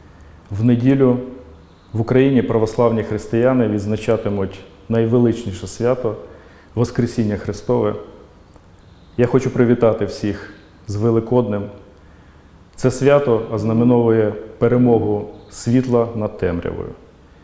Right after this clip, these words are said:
Нехай в нашій країні щонайшвидше настане перемога. Наш народ переможе зло, і ми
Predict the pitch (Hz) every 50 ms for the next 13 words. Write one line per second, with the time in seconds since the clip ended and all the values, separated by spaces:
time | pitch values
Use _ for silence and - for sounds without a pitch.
0 | - - - - - - - 110 120 - - 135 135 131 120 107 95 - - -
1 | - - - 104 110 120 117 - - 104 - - 107 113 120 127 127 113 95 87
2 | - - 104 101 104 101 - - 123 131 127 - - 107 95 - - - - -
3 | 101 95 - - 113 110 110 101 98 - 101 101 98 95 87 85 85 82 - -
4 | - - - - - - - - - - - - 110 107 - - 117 117 131 139
5 | 139 139 - - - - - - 117 110 113 117 117 117 117 110 107 104 98 98
6 | 95 92 92 95 - - - 98 95 95 107 110 120 127 131 135 135 - - -
7 | - - - - - - - - - - - - - - - - - - 117 113
8 | 113 110 104 95 98 110 113 110 107 104 92